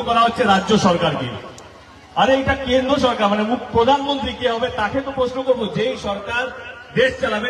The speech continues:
তাকে তো আমার প্রশ্ন। আজকে ওনারা বলেছিলেন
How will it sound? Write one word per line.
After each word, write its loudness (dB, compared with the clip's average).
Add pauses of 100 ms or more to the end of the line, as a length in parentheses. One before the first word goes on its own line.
তাকে -4
তো -4
আমার -4
প্রশ্ন। -6 (1160)
আজকে -4 (1000)
ওনারা 0 (140)
বলেছিলেন -2